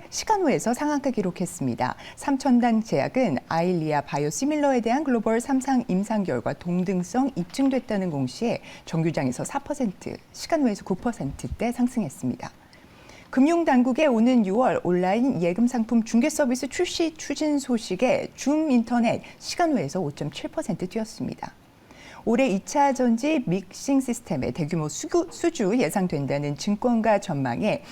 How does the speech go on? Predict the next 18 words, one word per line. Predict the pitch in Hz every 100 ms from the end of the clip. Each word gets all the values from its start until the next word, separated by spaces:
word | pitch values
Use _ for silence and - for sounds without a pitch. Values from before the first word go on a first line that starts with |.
| - -
티에스아이 | - 330 302 - 220 98
정규장에서 | - 151 147 156 139 123 - 214 247
사점팔 | - 233 - 202 185 254
퍼센트, | 254 247 220 196 262
시간외에서 | - - 320 262 233
사점육 | 233 208 - 175 143 -
퍼센트 | 208 202 156 - 240
추가 | - - 277 285 277
달력받았습니다. | - 147 - 190 175 180 - 139 123 120 127 - - - - - - - - - - -
쉬지 | - 320 349
않고 | 311 294
일하는 | 277 254 254 247
로봇, | 233 233 220 -
로봇주들도 | 156 165 185 269 - 165 139 123 147 202
쉽사리 | 294 - - 240 214 214
지치지 | - - 165 175
않고 | 151 - 262
있는데요. | 185 160 139 175